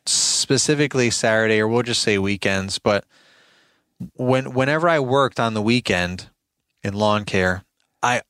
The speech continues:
always, always got approached by a neighbor or got a phone call, you know, or email later that day or the next day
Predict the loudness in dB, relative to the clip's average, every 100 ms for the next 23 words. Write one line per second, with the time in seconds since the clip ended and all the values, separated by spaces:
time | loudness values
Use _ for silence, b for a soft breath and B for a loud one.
0 | _ 0 2 4 4 2 2 0 0 -4
1 | -4 -6 -6 _ _ _ _ _ 0 2
2 | 4 4 2 0 -2 -6 -4 -6 -6 _
3 | _ -2 0 2 0 _ _ _ -6 -6
4 | -2 2 2 2 -2 -4 -2 2 2 0
5 | 0 0 2 2 0 -2 _ _ _ _
6 | -4 0 0 2 0 0 0 0 2 0
7 | 0 2 4 2 -2 -8 _ _ _ -2
8 | 0 2 2 2 2 2 2 2 -2 -4
9 | -2 0 2 2 0 0 0 2 2 0
10 | 0 -2 -2 -4 0 2 2 0